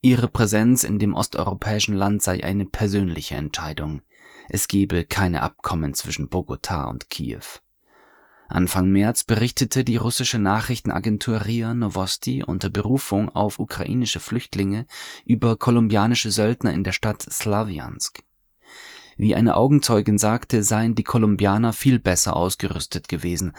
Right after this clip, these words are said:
als ihre Kameraden aus der Ukraine. Für die Söldner sei der Krieg eine Art Safari,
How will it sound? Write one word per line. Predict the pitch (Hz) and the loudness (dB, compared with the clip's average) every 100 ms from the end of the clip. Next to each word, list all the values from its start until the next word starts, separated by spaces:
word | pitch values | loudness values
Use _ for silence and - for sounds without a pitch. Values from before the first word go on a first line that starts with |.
| - - | -16 -8
als | - 73 | -6 -4
ihre | - - | -4 -6
Kameraden | - 98 87 - 101 95 76 65 | -4 -2 -2 0 0 0 -2 -6
aus | 62 - | -6 -6
der | - | -6
Ukraine. | - - - 80 82 104 - _ _ _ _ _ _ _ - - - | -6 -8 -6 -6 -8 -12 -18 _ _ _ _ _ _ _ -20 -20 -10
Für | - | 0
die | 117 104 | 2 4
Söldner | 104 104 139 135 | 4 4 4 2
sei | 127 120 | 4 2
der | 117 117 | 0 -2
Krieg | - 120 - 104 | -2 -2 -2 0
eine | 107 - | 0 0
Art | 95 95 | -2 -2
Safari, | 107 - 113 110 110 98 90 | -4 -2 0 0 0 -2 -6